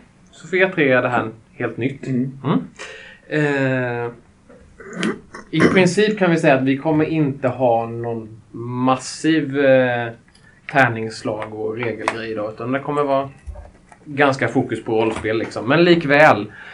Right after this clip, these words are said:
Speaker 1: jag har bara en... Ni kommer få karaktärer sen då när vi delar upp oss. Eh, men i princip, det är ett skillbaserat system, så man har färdighetsvärden. Man slår tärning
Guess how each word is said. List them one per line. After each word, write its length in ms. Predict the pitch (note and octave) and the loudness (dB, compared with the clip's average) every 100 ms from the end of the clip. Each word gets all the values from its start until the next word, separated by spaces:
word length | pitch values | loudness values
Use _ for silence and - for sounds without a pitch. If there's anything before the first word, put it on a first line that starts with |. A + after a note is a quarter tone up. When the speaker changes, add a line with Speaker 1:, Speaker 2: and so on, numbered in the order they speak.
| - - | -20 -4
Speaker 1:
jag 140 | C#3 D3 | 4 8
har 260 | D#3 C#3+ | 10 10
bara 200 | D3 C3+ | 10 10
en... 260 | C3 C3+ C3+ | 8 6 2
Ni 80 | D3 | 2
kommer 180 | E3 | 4
få 120 | D#3+ C3+ | 4 2
karaktärer 560 | B2 A#2+ A#2 A2+ A2+ | 4 4 4 2 2
sen 180 | A#2+ G#2 | 2 -2
då 80 | G#2 | -2
när 120 | G#2+ A2+ | -4 -6
vi 60 | A#2 - - A#2 | -6 -4 -4 0
delar 180 | A2+ G#2+ | 0 0
upp 180 | G2+ - | -2 -4
oss. 180 | A#2 - - - - - - - G#2+ | -4 -2 -2 -2 -4 -6 -6 -4 2
Eh, 720 | C3 B2 A#2 A#2 A2+ A2+ A2 - - | 4 4 4 2 2 0 -4 -8 0
men 160 | D#3+ F#3 | 8 8
i 40 | |
princip, 360 | F#3 F#3+ F3+ F3 | 8 6 6 8
det 220 | F3 F3 | 6 8
är 220 | D#3+ E3+ | 6 6
ett 180 | D#3+ - - - | 4 -4 -14 -2
skillbaserat 680 | G#3+ F#3 C#3+ B2+ A#2+ C3+ C#3+ | 0 4 2 2 0 0 -4
system, 460 | D3+ A#2 A#2 F#3 G3 - - - | -6 -2 -2 -2 -4 -10 -18 -12
så 120 | D3 | -4
man 140 | C#3+ | -4
har 140 | C#3 C3 | -4 -2
färdighetsvärden. 880 | D3+ C#3+ A2 A2 A2+ F#2 G#2 D#3+ E3+ - - - - - - - | 2 4 2 -2 -6 -4 -4 -4 -6 -10 -12 -12 -14 -16 -18 -6
Man 200 | E3 E3+ | 6 6
slår 240 | F3 F3 D#3 | 6 4 4
tärning 520 | D#3+ D#3+ C3+ A#2 | 8 8 8 6